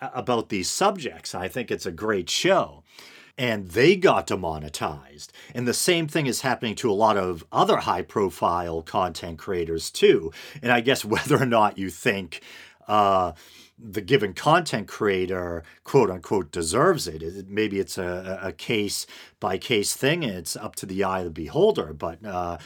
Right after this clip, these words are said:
at the end of the day, w-, whether you think they deserve it or not, it's happening, and it's happening to a lot of content creators.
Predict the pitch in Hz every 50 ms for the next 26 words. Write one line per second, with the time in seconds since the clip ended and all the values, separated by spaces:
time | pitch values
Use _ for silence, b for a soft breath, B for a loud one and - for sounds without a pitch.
0 | B B B B 98 95 - 117 120 120 110 98 90 82 - 131 156 165 135 101
1 | 90 104 101 98 101 92 92 95 87 - 117 98 78 98 85 80 87 85 80 107
2 | 107 95 82 87 82 82 82 85 110 143 180 147 101 - - - - - 131 160
3 | 165 - - 78 71 - 71 73 73 73 - - 104 85 - - 87 78 76 -
4 | 95 82 85 82 82 80 78 - - 120 123 131 - 135 107 85 - - 87 76
5 | 76 73 73 73 - -